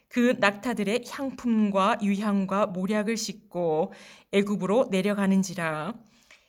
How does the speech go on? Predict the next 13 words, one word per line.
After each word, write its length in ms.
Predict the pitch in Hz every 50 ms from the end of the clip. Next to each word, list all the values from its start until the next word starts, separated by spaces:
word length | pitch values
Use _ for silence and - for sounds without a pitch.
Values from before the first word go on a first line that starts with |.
| _ _ -
유다가 320 | 226 214 233 233 220 240
자기 240 | 240 247 240 233 240
형제에게 440 | 254 269 262 254 254 254 240 220 233
이르되, 760 | 220 202 196 190 196 190 185 180 175 170 165 151 - - - -
"우리가 380 | - 214 202 214 208 208 208 -
우리 200 | - 233 233 233
동생을 480 | 233 214 208 220 220 254 233 233 240 240
죽이고 760 | 233 202 196 196 185 175 - 185 180 170 165 165 180 202 - - - - - _ _
그의 300 | - 247 226 220 233 233
피를 340 | - 262 220 226 233 233 233
덮어둔들 1080 | 220 196 202 - - - 208 202 202 202 190 190 185 180 185 180 170 165 165 151 - -
무엇이 540 | 175 190 196 208 208 202 208 214 220 226 220
유익할까? 960 | 208 196 208 220 208 220 - 208 175 170 - - 170 160 147 143 151 208 -